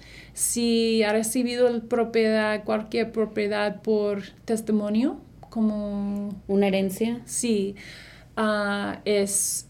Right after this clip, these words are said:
Speaker 1: su propiedad separado. Pero Excepto de ese cas-, es-, esa situación, más o menos,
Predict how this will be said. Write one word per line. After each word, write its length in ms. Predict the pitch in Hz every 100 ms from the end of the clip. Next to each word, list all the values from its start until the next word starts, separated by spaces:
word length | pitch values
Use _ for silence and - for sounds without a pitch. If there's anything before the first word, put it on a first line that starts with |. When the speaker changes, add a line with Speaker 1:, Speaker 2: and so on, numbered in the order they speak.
| -
Speaker 1:
su 220 | - 220
propiedad 480 | 214 202 202 196 190
separado. 680 | 190 196 190 185 185 208 - - - -
Pero 460 | 226 226 226 - - - - - - - - -
Excepto 680 | 226 220 - 233 233 320 320
de 260 | 294 269
ese 260 | 254 254 240
cas-, 320 | 233 220 - -
es-, 220 | 220 214
esa 280 | 196 226 226
situación, 840 | 233 233 226 220 226 202 202 196 - -
más 280 | 208 202 202
o 60 |
menos, 540 | 254 233 185 196 -